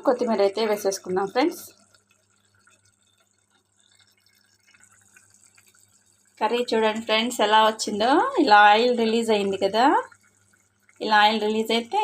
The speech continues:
ఇంకా కర్రీ అయితే ఉడికిపోయినట్టే. ఎంతో టేస్టీ టేస్టీగా ఉండే బీరకాయ ఎండు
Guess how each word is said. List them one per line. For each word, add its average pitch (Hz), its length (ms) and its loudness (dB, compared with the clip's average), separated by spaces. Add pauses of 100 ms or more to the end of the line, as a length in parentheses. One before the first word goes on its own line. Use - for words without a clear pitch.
ఇంకా - 140 -2 (100)
కర్రీ 208 240 2
అయితే 208 180 -2 (140)
ఉడికిపోయినట్టే. 208 640 -2 (1000)
ఎంతో 226 180 2 (100)
టేస్టీ 226 360 -2
టేస్టీగా 202 520 0
ఉండే 240 220 2 (1160)
బీరకాయ 277 560 4
ఎండు 247 120 4